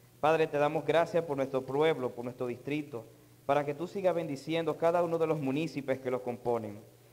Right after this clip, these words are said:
Agradecemos, Señor, en este momento a las autoridades, Señor,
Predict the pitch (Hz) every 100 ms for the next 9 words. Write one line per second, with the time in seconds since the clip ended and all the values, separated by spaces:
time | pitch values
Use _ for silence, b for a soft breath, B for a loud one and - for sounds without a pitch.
0 | B B - 143 143 143 170 175 175 165
1 | 156 147 165 151 151 151 147 139 156 160
2 | 151 143 139 139 131 135 135 131 156 156
3 | 123 131 120 127 131